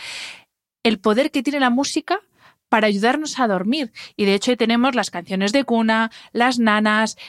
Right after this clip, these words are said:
incluso hay gente que necesita ponerse música para poderse quedar dormido, o al contrario, gente que se pone música y automáticamente se relaja tanto que se queda dormido. Entonces, ¿qué, qué relación hay ya, más allá de, de lo bonito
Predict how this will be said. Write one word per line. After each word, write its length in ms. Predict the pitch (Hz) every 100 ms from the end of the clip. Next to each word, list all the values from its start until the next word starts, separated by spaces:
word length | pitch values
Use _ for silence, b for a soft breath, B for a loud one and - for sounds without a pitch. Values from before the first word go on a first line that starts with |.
| B
incluso 320 | 226 196 190
hay 60 | 208
gente 260 | 240 240
que 120 | 269 240
necesita 600 | 208 185 185 226 254 269
ponerse 420 | 226 226 240 262
música 480 | 226 254 294 - 285
para 260 | 233 208
poderse 600 | 202 202 233 - - 247
quedar 240 | 226 220 226
dormido, 360 | 226 247 294
o 80 | -
al 60 | 190
contrario, 360 | 190 233 262
gente 220 | 220 - 247
que 100 | 190
se 120 | -
pone 220 | 214 233
música 420 | 233 240 285 294 -
y 80 |
automáticamente 680 | 196 196 196 214 240 233 247
se 120 | 214
relaja 280 | 170 175 196
tanto 280 | 190 226 339 - B B
que 100 | 202
se 140 | 202 208
queda 220 | 196 190
dormido. 360 | 180 190 311
Entonces, 280 | 262 214 196 B B B _ _ _
¿qué, 260 | 247 269 -
qué 120 | 254
relación 500 | 294 294 233 262 247
hay 120 | 269
ya, 160 | 240 240
más 260 | 214 220 247
allá 240 | 247 233
de, 220 | 226 226 _ -
de 180 | - 180
lo 180 | 170 160
bonito 540 | 165 160 214 226 -